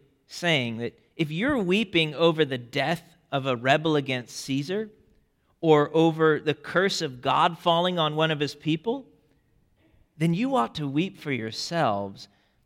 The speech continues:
because the day is coming and will soon be here when Jerusalem will face the exact same fate. God will judge it when he sends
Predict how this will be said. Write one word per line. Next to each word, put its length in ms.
because 340
the 100
day 500
is 260
coming 500
and 160
will 120
soon 420
be 180
here 480
when 220
Jerusalem 1000
will 160
face 400
the 160
exact 560
same 520
fate. 680
God 400
will 160
judge 480
it 180
when 260
he 360
sends 400